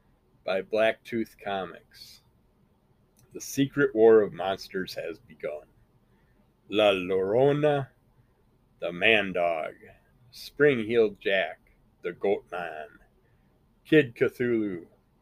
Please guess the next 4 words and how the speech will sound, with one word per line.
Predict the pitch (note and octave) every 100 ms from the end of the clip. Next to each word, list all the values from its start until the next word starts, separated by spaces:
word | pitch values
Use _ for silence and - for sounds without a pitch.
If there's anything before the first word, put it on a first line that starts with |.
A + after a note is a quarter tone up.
| _ _ _ _ _
Quetzalcoatl, | - G2 F#2+ - - B2 A2+ - E3+ B2+ G2+ _ _ _ _ _ _ _ _ _ _ _ -
cryptids, | F3+ - - F#2+ E2 -
monsters, | D3 C#3+ A#2 - F#2+ F2+ -
legends. | C#3+ E3 B2 G2+ D#2+ - -